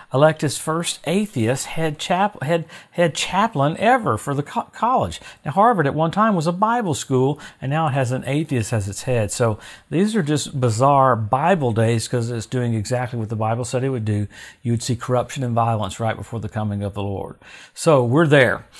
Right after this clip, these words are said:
So what do we do? We look at all the signs. Number one, Israel made a nation. Number two, Jerusalem won back.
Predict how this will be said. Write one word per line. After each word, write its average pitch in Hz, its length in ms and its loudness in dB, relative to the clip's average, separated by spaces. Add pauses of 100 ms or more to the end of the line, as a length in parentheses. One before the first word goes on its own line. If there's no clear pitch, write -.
(160)
So - 160 0
what 190 120 6
do 196 40 6
we 190 140 4
do? 165 140 6
We 139 80 4
look 156 120 4
at 160 80 6
all 151 140 6
the 131 80 0
signs. 117 420 2
Number 139 220 2
one, 135 180 2
Israel 131 300 0
made 123 160 2
a 123 60 -2
nation. 120 300 -2
Number 113 200 0
two, 120 220 -2
Jerusalem 110 580 -4
won 101 160 -4
back. - 280 -8